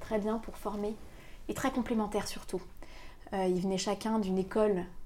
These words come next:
en restructuring, il y a des, deux grandes écoles, d'une école différente, et ils étaient très, très complémentaires. Euh, elle est très forte en contentieux et en stratégie, lui est très com-, était très commercial.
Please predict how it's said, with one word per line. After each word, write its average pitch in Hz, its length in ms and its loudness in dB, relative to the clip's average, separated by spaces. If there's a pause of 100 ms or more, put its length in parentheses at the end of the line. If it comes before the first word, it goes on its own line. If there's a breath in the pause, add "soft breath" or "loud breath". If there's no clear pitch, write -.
(160)
en 190 80 -4
restructuring, 196 600 -6
il 185 40 -4
y - 20 -4
a 170 40 -4
des, 175 120 -4 (160)
deux 196 240 0
grandes 185 240 -2
écoles, 208 300 -6 (100)
d'une 196 180 -4
école 196 260 0
différente, 202 680 -2 (520 soft breath)
et 208 60 4
ils 185 200 2
étaient 214 220 0
très, - 280 -2
très 226 160 -2
complémentaires. 190 680 -6 (640 soft breath)
Euh, - 20 -6 (420)
elle 196 180 2
est 175 120 0 (160)
très - 220 -4
forte 220 240 -4
en 190 40 -4
contentieux 190 480 -4
et 208 40 0
en 190 80 0
stratégie, 208 680 0
lui 202 140 0
est 185 80 0
très 208 200 -4
com-, 190 260 -2
était 208 200 -4
très 208 200 -4
commercial. 196 520 -2